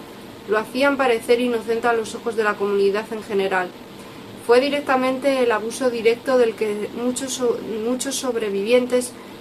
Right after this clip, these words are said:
cuentan su historia. Es importante destacar su abuso indirecto porque facilitó que continuara su abuso directo. Mientras la calumnia se filtraba desde Harbayan en la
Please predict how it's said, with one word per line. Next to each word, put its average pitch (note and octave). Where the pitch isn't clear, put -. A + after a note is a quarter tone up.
cuentan A#3
su A3+
historia. F#3
Es A3+
importante C4
destacar A#3
su A#3
abuso B3
indirecto A3
porque G3+
facilitó A#3
que -
continuara A3+
su A3+
abuso G#3
directo. F#3+
Mientras A3
la A3+
calumnia C4
se C#4
filtraba B3
desde G3+
Harbayan G3+
en G#3
la G3